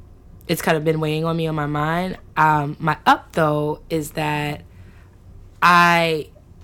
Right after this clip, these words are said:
am very resolute in my faith that these things will turn around, right? So, you know, I try to say, like, "Listen," I was like, "at least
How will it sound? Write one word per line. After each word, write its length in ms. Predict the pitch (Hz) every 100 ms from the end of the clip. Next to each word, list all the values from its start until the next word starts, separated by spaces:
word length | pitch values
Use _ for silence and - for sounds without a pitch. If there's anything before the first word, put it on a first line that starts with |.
| - -
am 160 | 170 160
very 300 | 156 175 180
resolute 600 | 170 165 160 160 160 -
in 100 | 156
my 420 | 151 143 139 143
faith 600 | - - 165 147 143 - - -
that 500 | 160 147 139 139 139 - - - - - - - - - - - -
these 280 | 151 190 180
things 360 | - 170 160 147
will 120 | 151
turn 280 | - 156 143
around, 400 | 139 131 - -
right? 400 | 147 151 156 -
So, 640 | - 156 151 147 143 - -
you 120 | 160
know, 200 | 151 143
I 120 | 143 151
try 180 | 170
to 80 | 160
say, 240 | 147 165 156
like, 240 | 156 147
"Listen," 380 | 180 180 139 147
I 80 | 143
was 100 | 139
like, 240 | 143 -
"at 60 | 151
least 420 | 190 202 -